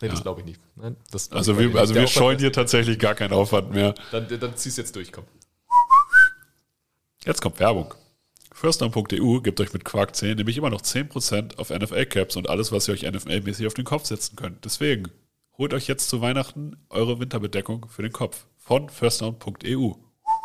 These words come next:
Speaker 2: Werbung Ende.
Speaker 1: Wollen wir unsere Football-Quarks ausküren?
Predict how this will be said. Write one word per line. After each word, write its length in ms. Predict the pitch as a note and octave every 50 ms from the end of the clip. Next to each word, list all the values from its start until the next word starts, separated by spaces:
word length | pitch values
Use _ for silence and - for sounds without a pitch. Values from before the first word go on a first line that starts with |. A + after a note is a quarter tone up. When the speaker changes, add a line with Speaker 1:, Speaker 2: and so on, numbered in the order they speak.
| B5 C6 C6 C6+ C6+ C6+ C6+ C6+ - _ -
Speaker 2:
Werbung 280 | - F2 E2+ F2+ -
Ende. 460 | - B2+ D3+ C3+ A#2+ B2 B2 A#2+ _ _ _ _ _ _ _ _ _ _ _ _ _ _ _ _ _ _ _ _ _ _ _ _ _ _ _ _ _ _ _ _ _ _ _ _
Speaker 1:
Wollen 220 | _ F2 F#2 F2+ F#2
wir 80 | F#2+
unsere 160 | F#2+ F2+ F#2+
Football-Quarks 560 | - A2+ A2 - B2+ B2 - C3 C3 - - -
ausküren? 400 | - - - - D3+ D#3 F3+